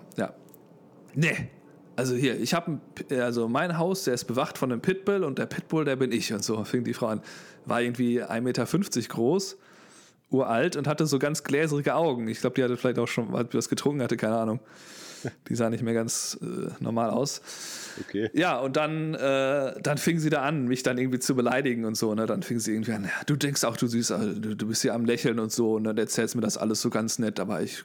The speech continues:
Speaker 1: fall da nicht drauf rein“ und so, ne?
Speaker 2: <laughs>
Speaker 1: Und bla-, <laughs> hat da einen Schwachsinn erzählt. Und dann, äh,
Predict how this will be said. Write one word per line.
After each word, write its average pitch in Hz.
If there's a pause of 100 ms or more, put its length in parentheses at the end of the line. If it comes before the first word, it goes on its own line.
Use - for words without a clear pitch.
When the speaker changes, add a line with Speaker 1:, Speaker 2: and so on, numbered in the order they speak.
Speaker 1:
fall 123
da 117
nicht 123
drauf 110
rein“ 104
und 107
so, 104
ne? 139 (400)
Speaker 2:
<laughs> 175 (640)
Speaker 1:
Und 120
bla-, 113
<laughs> -
hat -
da 160
einen 151
Schwachsinn 165
erzählt. 127 (800)
Und 123
dann, 131
äh, 123